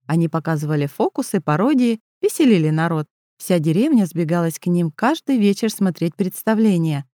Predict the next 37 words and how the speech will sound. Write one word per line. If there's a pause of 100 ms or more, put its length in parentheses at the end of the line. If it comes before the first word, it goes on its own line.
(160)
Мальчишки
были
в
первых
рядах, (100)
шныряли (240)
из
одного
шатра
в
другой. (360)
А
когда
цирк
собрался
уезжать, (360)
мои
братья
вдруг
исчезли. (480)
Позже
мы
нашли
записку,
в
которой
они
объясняли,
что
решили
поехать
странствовать. (320)
Мы
тогда
еле
догнали
обоз.